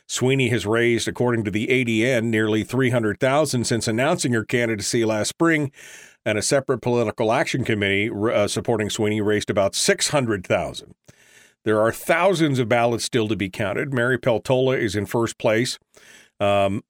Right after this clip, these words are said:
<clears throat> in the Pick One primary that was held on the sixteenth. This is separate from the special election. Remember, you voted for two different,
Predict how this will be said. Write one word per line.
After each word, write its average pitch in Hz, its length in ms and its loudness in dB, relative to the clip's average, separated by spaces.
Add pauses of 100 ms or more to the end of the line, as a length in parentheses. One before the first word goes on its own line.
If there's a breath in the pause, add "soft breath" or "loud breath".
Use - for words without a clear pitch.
(140)
<clears throat> 185 220 2
in 127 160 2
the 113 80 0
Pick - 260 -2
One 117 220 2
primary 113 540 2
that 135 120 -2
was 95 140 -4
held 104 240 2
on 98 100 0
the 95 60 -4
sixteenth. 117 520 -2
This 110 180 -2
is 98 140 -2
separate 139 400 0
from 110 160 0
the 104 80 -2
special 131 500 -2
election. 92 400 0
Remember, 104 460 0 (160)
you 90 140 -2
voted 98 300 0
for 104 120 -2
two 131 200 2
different, 117 340 0